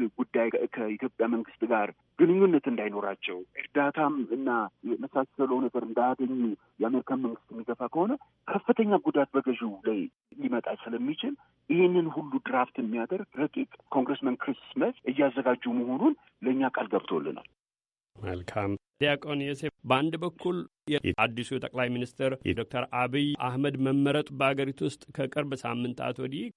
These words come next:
Speaker 2: የህዝብ ጥያቄዎች መልስ ወደሚያገኙበት ለዓመታት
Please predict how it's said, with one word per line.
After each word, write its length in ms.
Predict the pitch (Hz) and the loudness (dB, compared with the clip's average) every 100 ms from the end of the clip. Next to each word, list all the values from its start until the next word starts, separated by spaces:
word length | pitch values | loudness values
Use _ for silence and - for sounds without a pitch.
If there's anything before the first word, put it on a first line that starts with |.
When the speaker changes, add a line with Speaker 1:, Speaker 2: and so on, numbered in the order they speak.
| _ - | _ -2
Speaker 2:
የህዝብ 260 | 151 170 151 | 0 0 -2
ጥያቄዎች 500 | 156 151 143 - 143 | -2 0 0 -2 -6
መልስ 240 | - 139 135 | -2 -2 -2
ወደሚያገኙበት 840 | 135 131 135 131 127 131 127 131 - | 0 2 4 2 2 0 -2 -4 -4
ለዓመታት 600 | 107 110 120 123 135 123 | 0 2 2 0 -2 -4